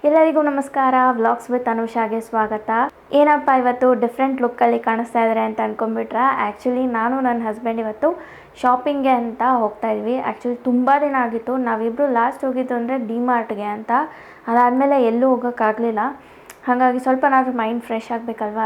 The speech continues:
ಅದಕ್ಕೋಸ್ಕರ ಇವತ್ತು ಶಾಪಿಂಗ್ಗೆ ಅಂತ ಹೋಗ್ತಾ ಇದೀವಿ. ಇವತ್ತಿಬ್ರಿಗೂ ಡ್ರೈವ್ ಮಾಡೋ ಮೂಡಿಲ್ಲ, ಹಾಗಾಗಿ ಇವತ್ತು ಕ್ಯಾಬಲ್ಲೇ ಹೋಗಿ ಕ್ಯಾಬಲ್ಲೇ ಬರ್ತೀವಿ. And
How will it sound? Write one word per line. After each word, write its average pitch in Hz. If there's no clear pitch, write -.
ಅದಕ್ಕೋಸ್ಕರ 220
ಇವತ್ತು 208
ಶಾಪಿಂಗ್ಗೆ 233
ಅಂತ 214
ಹೋಗ್ತಾ 202
ಇದೀವಿ. 220
ಇವತ್ತಿಬ್ರಿಗೂ 240
ಡ್ರೈವ್ 220
ಮಾಡೋ 220
ಮೂಡಿಲ್ಲ, 220
ಹಾಗಾಗಿ 262
ಇವತ್ತು 247
ಕ್ಯಾಬಲ್ಲೇ 302
ಹೋಗಿ 415
ಕ್ಯಾಬಲ್ಲೇ 247
ಬರ್ತೀವಿ. 226
And 214